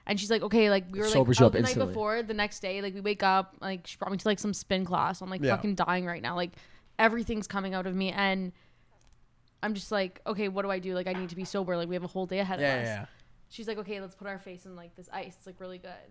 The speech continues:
Speaker 1: So she took a, a water and then ice, and then you just put your face in it. Get out, face in it, get out.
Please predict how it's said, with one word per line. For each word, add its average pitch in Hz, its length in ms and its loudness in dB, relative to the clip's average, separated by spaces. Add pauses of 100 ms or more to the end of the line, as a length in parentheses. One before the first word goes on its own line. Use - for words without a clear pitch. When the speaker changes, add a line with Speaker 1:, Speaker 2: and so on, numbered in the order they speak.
(280)
Speaker 1:
So - 100 -12
she - 260 -16
took 196 100 -10 (420)
a, - 80 0
a 190 40 0 (200)
water 214 560 6 (200)
and 202 200 8
then 185 300 6
ice, 202 400 2
and 196 100 -2
then 196 60 2
you 196 60 2
just - 120 -8
put - 60 4
your 226 80 12
face 262 200 10
in 226 80 8
it. 220 160 6 (220)
Get 196 100 0
out, 202 380 0
face 220 260 6
in 247 60 8
it, 233 80 6
get 202 80 4
out. 226 240 4